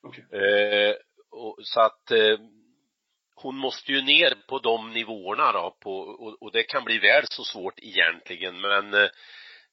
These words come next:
Speaker 2: frisimslaget har ju chans på topp fem, sex.
Speaker 1: Okej.
Speaker 2: Kanske lite bättre. Medleylaget är ju en, eh,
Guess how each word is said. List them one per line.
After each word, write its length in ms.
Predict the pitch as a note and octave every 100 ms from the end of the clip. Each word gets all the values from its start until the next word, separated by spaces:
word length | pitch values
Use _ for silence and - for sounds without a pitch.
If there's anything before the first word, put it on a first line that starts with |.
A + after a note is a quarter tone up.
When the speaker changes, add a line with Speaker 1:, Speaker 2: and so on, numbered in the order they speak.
| - -
Speaker 2:
frisimslaget 880 | E3+ D#3+ - C3+ C3+ A#2+ A2+ A#2+ D#3+ - -
har 420 | - - C3 A#2+
ju 340 | A#2 A#2+ B2 A#2
chans 680 | - G#2 G#2 G2+ - - -
på 480 | G#2+ G#2 G#2 G2+ G2+ _ _ _ _
topp 240 | - A2 -
fem, 320 | - G2 G2
sex. 340 | - A2+ A2 - - - - _ _ _ _ _
Speaker 1:
Okej. 200 | A#2+ A#2 -
Speaker 2:
Kanske 360 | A#2+ G2 -
lite 320 | G2+ G#2+ -
bättre. 460 | - F#2+ - F#2 F#2
Medleylaget 960 | F#2+ A#2 C#3 B2+ G#2+ G2+ G2 F#2 G2 C#3 - - _
är 220 | A2+ G#2
ju 340 | F#2+ G2+ G2+ -
en, 380 | G#2 G2 F#2+ F#2+
eh, 340 | F#2+ F#2+ F#2